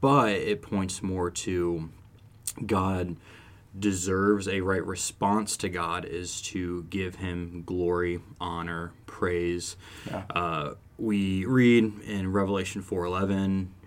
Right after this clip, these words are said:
Speaker 1: "You are worthy, O Lord, to receive glory, honor, power, for you created all things,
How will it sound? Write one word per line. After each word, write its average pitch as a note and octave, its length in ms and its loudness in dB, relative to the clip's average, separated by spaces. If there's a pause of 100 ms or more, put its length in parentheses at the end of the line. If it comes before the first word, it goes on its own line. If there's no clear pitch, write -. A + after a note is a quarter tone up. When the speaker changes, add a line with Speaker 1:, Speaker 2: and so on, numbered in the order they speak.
Speaker 1:
"You A2+ 880 4
are F2 180 -4
worthy, A2+ 720 2
O G2 180 -2
Lord, F#2+ 340 0
to G2+ 100 -4
receive F2+ 420 -6
glory, G2 580 2 (100)
honor, F2 360 -6
power, G2 340 0
for F#2+ 160 -6
you F2+ 140 -4
created A2+ 400 2
all A2+ 160 4
things, G2 580 0